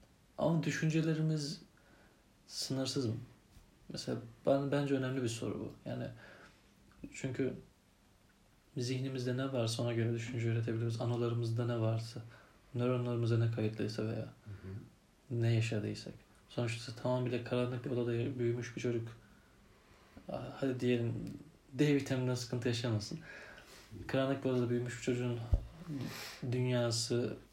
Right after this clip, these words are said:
Speaker 1: var mıdır? Yoktur bana göre. Çünkü a-, zihninde kayıtlı bir, bir şey yoktur yani, bir bilgi yoktur.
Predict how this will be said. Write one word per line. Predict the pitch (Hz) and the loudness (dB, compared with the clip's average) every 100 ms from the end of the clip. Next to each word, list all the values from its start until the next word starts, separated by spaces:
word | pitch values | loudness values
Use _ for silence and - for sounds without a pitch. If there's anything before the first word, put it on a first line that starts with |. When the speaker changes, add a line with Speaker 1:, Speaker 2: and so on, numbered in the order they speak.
| - - - 143 | -20 -20 -8 2
Speaker 1:
var | 151 160 | 4 6
mıdır? | 120 110 | 2 0
Yoktur | 120 151 160 - - | 4 4 2 -6 -8
bana | - - | -10 -10
göre. | - - - - - - - - | -10 -12 -18 -20 -20 -20 -18 -8
Çünkü | 147 139 123 117 | -4 -2 -2 0
a-, | 135 123 - 135 131 123 - | 0 -2 -4 -6 -6 -8 -12
zihninde | 175 143 127 131 135 135 | -6 -2 0 0 0 0
kayıtlı | - 127 - 139 | 0 -2 2 2
bir, | 135 135 - - - - | 4 0 -6 -10 -8 -2
bir | |
şey | - 160 | 4 6
yoktur | 120 117 - - | 4 2 -8 -8
yani, | - - | -10 -8
bir | - - - - - - - - - - - - - - | -8 -10 -18 -20 -20 -20 -20 -20 -20 -20 -20 -20 -6 0
bilgi | 120 123 | 2 4
yoktur. | 156 113 - - - | 4 2 -4 -10 -12